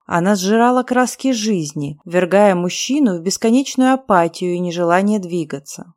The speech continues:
Сил хватало лишь на то, чтобы просто сидеть, уставившись в одну точку, а под кожей у него расползался липкий холод.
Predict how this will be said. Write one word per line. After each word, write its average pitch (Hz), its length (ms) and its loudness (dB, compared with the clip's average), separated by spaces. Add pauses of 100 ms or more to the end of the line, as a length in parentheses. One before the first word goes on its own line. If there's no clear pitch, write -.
(100)
Сил 339 340 0
хватало 208 580 4
лишь 180 220 -2
на 190 160 0
то, 320 300 2
чтобы 190 320 -4
просто 302 360 -2
сидеть, 190 680 -2
уставившись 180 720 -4
в - 40 -10
одну 185 240 -2
точку, 175 600 -6 (200)
а 175 140 -2
под 214 220 -4
кожей 247 380 0
у 254 60 2
него 247 300 2
расползался 190 800 -2
липкий 156 460 -6
холод. 151 560 -8